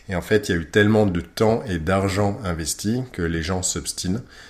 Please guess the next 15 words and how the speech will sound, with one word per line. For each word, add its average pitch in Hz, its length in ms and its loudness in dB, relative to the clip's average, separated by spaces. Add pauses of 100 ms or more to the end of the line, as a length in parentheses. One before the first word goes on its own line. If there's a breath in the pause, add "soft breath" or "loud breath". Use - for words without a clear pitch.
(180 loud breath)
Donc 82 180 -8
ils 90 60 -6
s'obstinent 113 500 0
pour 98 340 2
rentabiliser 98 920 2 (180)
leurs, 80 320 -4
euh, 76 220 -6
produits, 82 460 -4
pour 85 200 -4
rentabiliser 87 640 -2
tout 135 220 -6
ce 135 120 -2
qu'ils 101 220 -4
ont 92 100 -2
investi. 85 500 -4